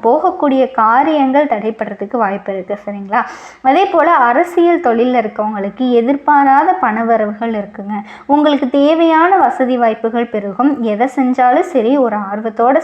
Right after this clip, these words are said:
செய்வீங்க. தொழில்ல வந்து வியாபாரம் சிறப்பா நடக்கும். எதிர்பார்த்த கடன் உதவிகள் கிடைக்கும். பழைய சிக்கல்களை இப்ப தீர்க்க போறீங்க.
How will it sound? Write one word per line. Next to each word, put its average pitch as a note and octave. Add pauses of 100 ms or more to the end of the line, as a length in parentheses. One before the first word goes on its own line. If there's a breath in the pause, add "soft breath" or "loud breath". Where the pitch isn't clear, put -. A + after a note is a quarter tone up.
செய்வீங்க. G#3 (380 loud breath)
தொழில்ல F#4+
வந்து C#4
வியாபாரம் A#3+
சிறப்பா A3
நடக்கும். A3+
எதிர்பார்த்த C4+
கடன் A#3
உதவிகள் G#3+
கிடைக்கும். G#3+
பழைய D4
சிக்கல்களை A3+
இப்ப A#3+
தீர்க்க G3+
போறீங்க. G3+